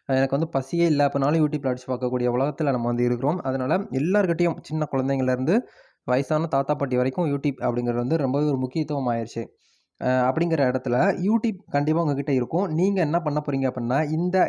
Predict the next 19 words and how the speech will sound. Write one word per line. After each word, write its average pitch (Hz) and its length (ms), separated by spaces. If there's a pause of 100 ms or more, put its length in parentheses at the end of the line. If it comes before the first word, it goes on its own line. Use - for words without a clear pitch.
(100)
கேஷ் 170 340
ஆடா 131 320
அப்படிங்கிற 123 380 (300)
ஆப்பை 185 280
பத்தி 135 260
நீங்க 127 260 (460)
just 175 360 (280)
ஒரு 156 200 (100)
அஞ்சு 170 240
நிமிஷத்துல 165 400
இருந்து 151 240
ஒரு 180 140
ஆறு 143 180
நிமிஷம் 151 320
வீடியோவா 180 340
நீங்க 127 160
வந்து 131 140
மேக் 127 160
பண்ணணும். 120 280